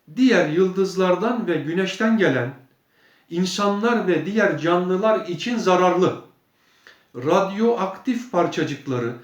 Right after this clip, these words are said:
zararlı ışınları saptırır. Uzaya geri döndürür. Atmosferin bir diğer katmanı ise iyonosferdir. İyonosfer, radyo dalgalarının yayılımı bakımından çok büyük bir öneme sahiptir.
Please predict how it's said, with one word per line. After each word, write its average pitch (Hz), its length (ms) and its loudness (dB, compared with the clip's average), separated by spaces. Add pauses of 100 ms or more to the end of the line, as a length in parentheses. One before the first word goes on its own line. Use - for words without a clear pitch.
(140)
zararlı 190 640 0
ışınları 175 680 0 (220)
saptırır. 156 760 -2 (880)
Uzaya 190 500 2
geri 175 240 4
döndürür. 123 400 -4 (1900)
Atmosferin 247 840 0
bir 247 220 2
diğer 233 260 0
katmanı 233 460 0
ise 269 340 -4
iyonosferdir. 208 1120 -6 (320)
İyonosfer, 226 640 0 (640)
radyo 185 600 0
dalgalarının 190 880 0
yayılımı 190 560 0
bakımından 190 640 -4
çok 240 400 -6
büyük 180 440 -6
bir 226 240 -4
öneme 175 320 -2
sahiptir. 151 460 -6